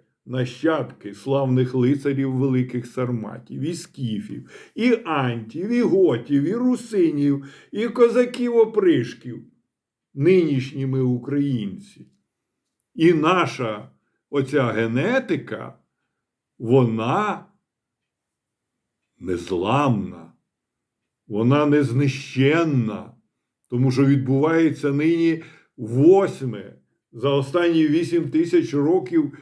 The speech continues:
відродження українців і України. Так, було трипільське відродження, було скіфське, було сарматське, було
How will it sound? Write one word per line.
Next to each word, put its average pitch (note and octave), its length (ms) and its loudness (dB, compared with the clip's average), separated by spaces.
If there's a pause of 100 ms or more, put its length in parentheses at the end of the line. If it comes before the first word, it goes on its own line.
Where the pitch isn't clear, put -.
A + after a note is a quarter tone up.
відродження D#3+ 840 2
українців D3 1700 0
і E3 40 2
України. E3+ 1400 0 (1300)
Так, B2 520 -2 (1080)
було D#3+ 800 4 (960)
трипільське G3 800 2
відродження, A3 920 0
було C#3+ 380 0
скіфське, G3+ 760 -4
було D3 360 2
сарматське, C#3 840 0
було C#3 460 0